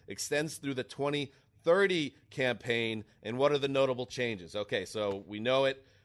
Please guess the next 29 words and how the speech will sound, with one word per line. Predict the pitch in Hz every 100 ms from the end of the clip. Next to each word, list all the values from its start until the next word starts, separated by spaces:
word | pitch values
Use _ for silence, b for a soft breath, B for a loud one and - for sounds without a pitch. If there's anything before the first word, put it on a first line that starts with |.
| -
The | 104
addition | 98 139 - 120
of | 98
two | 143
more | 143 131
playoff | - 139 147 147
teams, | 147 147 143 127 b b b -
uh, | 110 113 110 107
starting | - - 131 147 139
this | 117 165
season, | - 160 147 107 101
twenty | - 127 117
twenty. | 101 143 165 165 160 156 b b _
Uh, | 110 107 104 104 -
also, | 123 127 139
the | 113 123
option | 120 170 - 165
to | 139
increase | 139 - 143 131
the | 127
regular | 131 123 123
season | 131 120 117
to | 107
seventeen | - 131 120 117 123 113
games | 117 120 113
starting | - 113 110
in | 101
twenty | - 117 104
twenty-one. | - 101 104 147 156 156